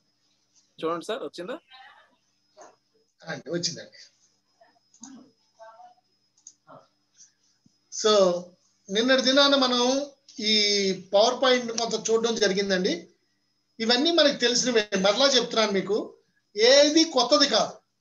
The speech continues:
Speaker 2: మనం చేస్తున్న పని ఏంటంటే పునశ్చరణ. గతంలో మనం నేర్చుకున్న విషయాన్ని మరొక్కసారి జ్ఞాపకం చేసుకుంటున్నాం. ఒకవేళ ఏదైనా మనం ఉచ్చారణ దోషాలు కానీ, లేకపోతే, ఆ, వరుస క్రమం కానీ ఏదైనా తప్పిపోయి ఉంటే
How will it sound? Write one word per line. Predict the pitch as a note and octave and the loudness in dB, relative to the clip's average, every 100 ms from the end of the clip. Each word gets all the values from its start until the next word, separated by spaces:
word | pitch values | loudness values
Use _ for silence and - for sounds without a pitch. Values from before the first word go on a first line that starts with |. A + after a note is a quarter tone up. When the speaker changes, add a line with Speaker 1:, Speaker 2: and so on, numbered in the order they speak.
| F#3 | -6
Speaker 2:
మనం | G3+ C4 - B3+ | -2 -2 0 0
చేస్తున్న | C4+ D4 D4+ | 0 2 2
పని | D4 B3+ C#4 | 2 2 2
ఏంటంటే | B3 A#3+ C4 | 2 2 2
పునశ్చరణ. | C#4+ B3+ C4 - B3 G#3+ G#3 G3 F#3 - _ _ _ - _ _ _ _ _ _ _ - - G3 | 0 -2 -2 0 0 2 2 0 -2 -14 _ _ _ -20 _ _ _ _ _ _ _ -20 -4 -2
గతంలో | G#3 D4 D4+ D4+ | 4 4 6 6
మనం | D4 C4+ A#3+ | 6 2 2
నేర్చుకున్న | B3 - C#4+ C4 | 2 2 0 0
విషయాన్ని | A3 A#3+ B3 C#4+ | 0 0 0 0
మరొక్కసారి | A#3+ C4 D4+ C#4+ D4+ | 0 0 0 2 2
జ్ఞాపకం | G#3+ A#3 A#3 B3+ A3 | 2 0 0 -2 -2
చేసుకుంటున్నాం. | G3+ - F3+ G#3+ - - _ _ _ _ _ - | -2 -4 -4 -2 -4 -10 _ _ _ _ _ -8
ఒకవేళ | A#3 C4 C#4+ D4+ D4+ | -4 4 6 6 6
ఏదైనా | C#4+ D4+ D#4 | 4 4 4
మనం | D4 D4 | 4 4
ఉచ్చారణ | C#4 A#3 A#3+ C#4+ C#4+ C#4+ | 2 0 4 4 6 4
దోషాలు | C#4 C4 B3+ B3+ A#3+ | 4 4 2 0 0
కానీ, | A#3+ B3 C4 | -2 0 0
లేకపోతే, | B3 G#3+ A#3 A3+ A#3 A3+ A3+ - - G#3+ F3 C#4 A3+ | 0 -2 -4 0 2 2 -2 -14 -20 -18 -14 -6 0
ఆ, | A3+ G#3 G3+ F#3+ | 0 0 -4 -4
వరుస | G3 A#3+ C#4 | -2 0 0
క్రమం | C#4+ C4 B3+ B3 | 2 2 2 2
కానీ | A#3+ B3+ | 2 2
ఏదైనా | A3+ A#3 C4 | 2 2 2
తప్పిపోయి | C4 B3 B3+ D4 D#4 C#4 | 0 0 0 0 2 2
ఉంటే | F#3+ A3 - | 0 -2 -2